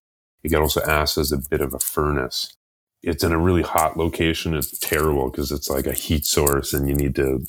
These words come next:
air condition your whole home. So it's not very environmentally friendly sometimes. So that's a whole nother discussion. But they figured out tech solutions for that, by the way, to shut it off.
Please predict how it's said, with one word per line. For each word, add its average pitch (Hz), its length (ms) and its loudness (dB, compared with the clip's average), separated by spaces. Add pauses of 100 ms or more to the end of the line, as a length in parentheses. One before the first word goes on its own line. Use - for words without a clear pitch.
air 76 140 2
condition 76 380 -2
your 67 160 -2
whole 65 220 -4
home. 69 240 -2
So - 560 -6
it's 71 80 -4
not 73 220 0
very 73 280 2
environmentally 73 720 -2
friendly 80 260 0
sometimes. 82 460 -2
So 78 100 -2 (580)
that's - 220 -8
a 73 60 0
whole 73 160 -4
nother 67 380 -6
discussion. 69 540 -6
But 71 200 -2 (440)
they 80 200 2 (240)
figured 104 200 4
out 73 140 0
tech - 220 -2
solutions 69 440 -2
for 73 140 -4
that, 64 180 -4
by 67 140 -2
the 65 100 0
way, 65 160 0
to 62 120 -10
shut - 280 -4
it 65 120 -4
off. 69 360 -4